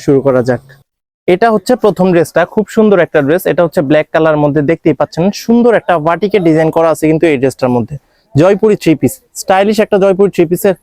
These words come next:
কালেকশন হচ্ছে কিন্তু এই ড্রেসটা। দেখতেই পাচ্ছেন ফ্রন্ট পার্টে সুন্দর একটা বাটিকের ডিজাইন করা আছে। এটা হচ্ছে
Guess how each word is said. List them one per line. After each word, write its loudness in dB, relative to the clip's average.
কালেকশন -2
হচ্ছে -2
কিন্তু 2
এই 0
ড্রেসটা। 0
দেখতেই 0
পাচ্ছেন -2
ফ্রন্ট 0
পার্টে 0
সুন্দর 2
একটা -2
বাটিকের 0
ডিজাইন 2
করা 2
আছে। -2
এটা 0
হচ্ছে -4